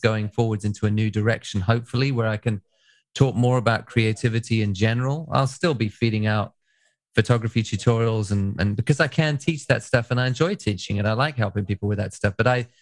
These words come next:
there's more important things I want to expand into talking about in the long term. Um,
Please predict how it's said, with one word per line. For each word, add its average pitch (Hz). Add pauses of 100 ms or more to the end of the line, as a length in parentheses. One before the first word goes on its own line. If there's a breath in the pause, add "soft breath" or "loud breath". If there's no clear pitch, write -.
(120)
there's 123
more 147
important 123
things 117
I 113
want 110
to 104
expand 107
into 107
talking 107
about 101
in 95
the 101
long 107
term. 110 (720)
Um, 104